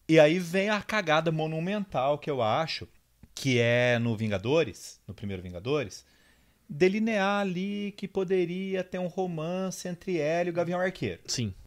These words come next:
Speaker 1: Tá. Não fez o menor sentido, porque química entre os dois ali não existe. E aí eles tentaram consertar isso e até funcionou.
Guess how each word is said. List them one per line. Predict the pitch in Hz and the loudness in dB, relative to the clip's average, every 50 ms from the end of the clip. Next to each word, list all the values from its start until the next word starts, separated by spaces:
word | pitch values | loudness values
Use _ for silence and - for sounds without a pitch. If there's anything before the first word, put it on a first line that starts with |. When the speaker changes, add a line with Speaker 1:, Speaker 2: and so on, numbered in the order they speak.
| _ _ _ | _ _ _
Speaker 1:
Tá. | - 120 101 82 - - _ _ _ _ _ _ _ _ _ _ _ _ _ - | 2 2 2 2 -2 -10 _ _ _ _ _ _ _ _ _ _ _ _ _ -6
Não | - 131 123 | -2 -2 0
fez | 120 - 131 123 | 4 4 4 4
o | 131 | 4
menor | 135 127 120 123 | 0 0 0 0
sentido, | 123 - 190 180 - 156 117 98 | 0 -4 -8 -6 -4 -6 -6 -6
porque | 98 - 101 98 98 - - 120 107 101 101 101 98 95 92 87 85 85 - - - - - _ _ - 113 - _ | -8 -8 -10 -10 -10 -10 -8 -6 -4 -4 -2 -4 -4 -6 -6 -8 -10 -14 -16 -20 -20 -20 -20 _ _ -20 -20 -20 _
química | - - 120 110 104 110 110 - | -12 -6 -4 -2 -2 -2 -4 -6
entre | 113 101 - 123 | -8 -6 -6 -8
os | 113 98 | -8 -4
dois | 104 104 107 110 110 | -4 -2 -2 -2 -2
ali | 143 151 143 131 131 139 156 | -4 -6 -6 -6 -8 -8 -6
não | 170 185 185 185 202 | -6 -6 -4 -4 -6
existe. | 240 233 196 170 165 180 185 - - - 269 - - - - - - - - - | -6 -6 -6 -6 -6 -6 -6 -8 -10 -10 -12 -14 -16 -20 -20 -20 -20 -16 2 4
E | 170 | 4
aí | 180 | 4
eles | 175 | 4
tentaram | 175 226 214 214 208 214 | 0 -2 -2 -2 -2 -2
consertar | - - 220 214 - - 233 220 202 - - 175 175 175 175 147 | -2 -4 -4 -4 -2 -2 -2 -2 -2 -4 -2 -2 0 0 -2 -2
isso | 156 185 226 214 - - 165 | -4 -4 -4 -4 -4 -4 -2
e | - 170 | 0 2
até | 170 165 - 165 175 | 2 2 2 -2 -2
funcionou. | - - 190 180 - - - 220 214 196 185 196 214 208 | -2 -4 -4 -2 -2 -2 -2 -2 -2 0 0 0 0 -2